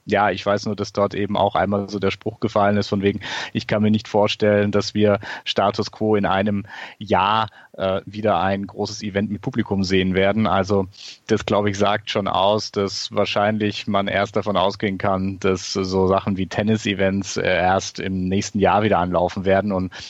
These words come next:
wir haben beim letzten Mal auch schon mal kurz drüber gesprochen. Ich glaube auch, dass insbesondere Tennis aufgrund der extremen Reisen, die dort eben auch getätigt werden, der Internationalität und der Abhängigkeit der Zuschauereinnahmen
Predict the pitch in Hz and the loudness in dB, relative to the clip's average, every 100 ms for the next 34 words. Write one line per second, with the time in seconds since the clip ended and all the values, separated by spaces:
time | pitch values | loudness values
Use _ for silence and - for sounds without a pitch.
0 | - - 95 101 101 98 101 - 101 90 | -16 -2 0 2 2 2 0 0 2 2
1 | 101 110 98 - 101 - 98 98 95 - | 2 -2 -2 -2 -6 -6 -2 0 -2 0
2 | 98 98 92 - 95 95 95 98 90 92 | 0 2 -2 0 2 4 2 0 -4 -2
3 | 98 - - 98 98 98 92 90 - 110 | -2 -4 -6 0 2 2 2 0 0 2
4 | 107 95 85 - 101 92 95 87 - - | 2 2 -2 -4 -2 2 2 2 -4 -12
5 | - - 107 - - 104 101 95 90 104 | -8 -6 -6 -6 0 2 2 2 2 2
6 | 107 104 98 98 98 95 98 90 92 - | 2 0 0 2 2 2 -2 0 0 -2
7 | 101 - 101 104 101 - 101 98 98 98 | -6 0 0 0 -4 -2 2 2 2 2
8 | 98 104 107 98 95 - 95 92 95 - | 2 2 0 0 -2 -4 -2 0 -2 -2
9 | 120 113 - - 165 180 - - 104 120 | 0 0 0 2 2 2 0 0 2 0
10 | - 110 101 101 - 117 107 113 117 - | 0 -4 -4 -10 -6 0 2 0 -4 -16
11 | - - - - 101 - 180 123 95 85 | -20 -20 -14 -8 -6 -6 -2 2 4 4
12 | 95 98 104 120 123 | 2 2 0 0 -2